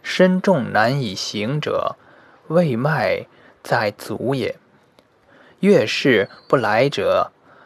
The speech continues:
包脉闭也。包脉者，主心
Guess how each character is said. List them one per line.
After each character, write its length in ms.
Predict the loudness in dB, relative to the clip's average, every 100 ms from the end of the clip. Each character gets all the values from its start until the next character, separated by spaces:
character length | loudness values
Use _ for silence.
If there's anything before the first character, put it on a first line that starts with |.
| _ _
包 260 | 0 4 2
脉 260 | 2 -2
闭 280 | -4 -6 -6
也。 340 | -6 -6 -6 -10 _ _ _ _ _ _
包 260 | 2 2 2
脉 280 | 0 -2
者， 440 | -6 -6 -2 -2 -4 _ _ _ _ _ -20 -20 -20 _ 0
主 220 | 2 2
心 420 | 2 4 4 4